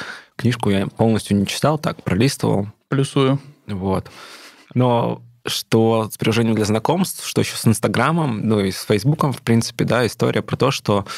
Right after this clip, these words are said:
Speaker 1: там и вот этот самый Hook Cycle, он используется как раз для того, чтобы тебя удерживать достаточно долго, да, там лайки, то есть ты запостил фотографию, пытаешься понять, сколько лайков можно за это получить,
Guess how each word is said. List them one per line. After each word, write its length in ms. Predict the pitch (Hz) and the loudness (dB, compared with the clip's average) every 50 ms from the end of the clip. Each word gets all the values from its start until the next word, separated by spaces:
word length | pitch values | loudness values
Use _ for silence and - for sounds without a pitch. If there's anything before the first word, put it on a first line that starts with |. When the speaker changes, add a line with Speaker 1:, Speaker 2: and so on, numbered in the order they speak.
| - - - - _ _ | -12 -14 -16 -16 _ _
Speaker 1:
там 220 | - 110 117 117 | -2 0 0 0
и 120 | - - | -2 -2
вот 300 | - - - - 113 - | -4 -4 -2 -2 -2 -2
этот 180 | - - 104 - | -2 -4 -6 -4
самый 260 | - 117 110 104 - 98 | -2 -2 0 0 -2 -2
Hook 180 | - - - - | -2 -4 -4 -2
Cycle, 380 | - - 160 170 - - 113 104 | -2 -2 0 0 -2 -2 -2 0
он 160 | 143 131 135 | 0 0 -2
используется 560 | 117 - - 123 123 120 120 113 107 - - - | -2 0 0 0 0 2 0 -2 -2 -2 -6 -12
как 160 | - - - | -8 -4 -2
раз 160 | - 113 113 | -2 0 0
для 120 | 101 98 98 | 0 -2 -2
того, 220 | - 98 98 107 | -2 -2 -2 -2
чтобы 260 | 104 - - - - | -2 -4 -6 -8 -10
тебя 520 | - - - - 110 107 107 104 104 104 - - - - - - - _ _ | -10 -10 -8 -4 -2 -2 0 0 0 -2 -4 -10 -16 -20 -20 -20 -20 _ _
удерживать 540 | - - 113 113 117 - - - 165 151 - | -6 -2 0 2 2 2 0 -2 -4 -6 -6
достаточно 440 | - - - 113 - - - - 101 | -6 -4 -4 -4 -4 -2 -2 -2 0
долго, 300 | - 98 104 101 - - | 0 0 -2 -2 -4 -4
да, 160 | - 107 107 | -2 -2 -2
там 200 | - - 151 - - | -2 -2 -4 -2 0
лайки, 520 | 127 143 156 156 156 - 127 120 113 101 | 0 0 0 -2 -2 -2 0 0 0 0
то 80 | - - | -2 -4
есть 100 | - - | -4 -4
ты 80 | - 98 | -2 -2
запостил 360 | 104 98 - 104 - - - | -2 0 -2 -2 -2 -2 -6
фотографию, 800 | - - - - 101 107 135 160 175 165 - - 160 139 147 143 - - - - - - - _ _ _ _ _ | -6 -6 -8 -6 -2 0 0 0 0 0 0 0 0 0 0 -4 -6 -14 -20 -20 -20 -20 -20 _ _ _ _ _
пытаешься 480 | - 120 113 - 117 113 110 - - 113 | -4 0 2 4 2 2 2 0 -4 -4
понять, 300 | - - 104 104 117 - | -2 0 0 0 0 -2
сколько 240 | - - 110 - 107 | -2 -2 0 0 2
лайков 400 | 104 110 - - - - 95 - | 2 2 2 2 0 -2 -2 0
можно 320 | 107 113 107 92 101 - | 0 0 2 0 0 0
за 120 | - - 110 | 2 2 0
это 140 | 110 - - | 0 0 -2
получить, 680 | - 131 127 131 131 - - - 180 196 196 - - | 0 2 2 2 2 0 0 2 2 0 0 -2 -10